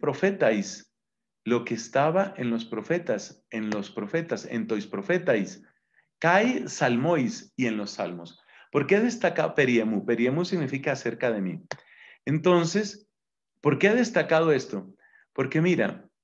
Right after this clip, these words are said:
la ley, nomo,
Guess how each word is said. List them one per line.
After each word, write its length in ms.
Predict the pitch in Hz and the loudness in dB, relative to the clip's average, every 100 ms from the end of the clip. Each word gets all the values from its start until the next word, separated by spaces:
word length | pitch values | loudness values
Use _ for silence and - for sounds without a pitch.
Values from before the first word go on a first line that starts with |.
| _ _ _ _ _ _ _ _ _ _ _ _ - | _ _ _ _ _ _ _ _ _ _ _ _ 0
la 200 | 135 139 | 4 6
ley, 520 | 196 190 147 208 - - _ _ _ _ 127 | 6 6 4 0 -4 -14 _ _ _ _ -2
nomo, 640 | 131 113 135 233 - - | 2 2 2 -2 -8 -20